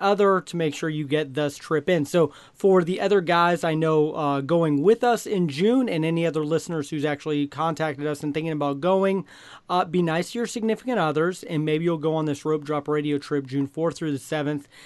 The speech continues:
And, yeah, we're gonna be doing a lot of fun things. We're making A D Rs and Fast Passes here in a month. And so, yeah, definitely do that. But also, you need to talk to Doug and make sure he stays on the nice list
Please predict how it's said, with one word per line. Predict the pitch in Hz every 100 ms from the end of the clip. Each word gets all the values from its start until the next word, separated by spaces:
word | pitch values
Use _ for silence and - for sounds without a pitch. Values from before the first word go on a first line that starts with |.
| - -
And, | 160 190
yeah, |
we're | 165 165
gonna | 180
be |
doing | 175 175
a | 160
lot | 160
of | 143
fun | 165 151
things. | 143 220 208
We're | 165
making | 151 139 139
A | 131
D | 127 147
Rs | 196 190 160
and | 143
Fast | 143 180 170
Passes | 180 170 165 151
here | 175
in | 165
a |
month. | 160 160 160 - - - -
And | 151 147
so, | - 160 151 147
yeah, | 147 170 151
definitely | 131 151 - 160 147 139
do | - 208 180
that. | 151 139 - - - _ -
But | 151 151 - _ _ _ _ _ _
also, | 208 220 - 185 156
you | 156 156 170
need | 185
to | 170
talk | 170 170
to | 170
Doug | 151 156 151 139 127
and | 165 147
make | 143
sure | - 156 143
he | 165 160
stays | - 160 143
on | 147 143
the |
nice | 147 226 285 -
list | 160 147 143 -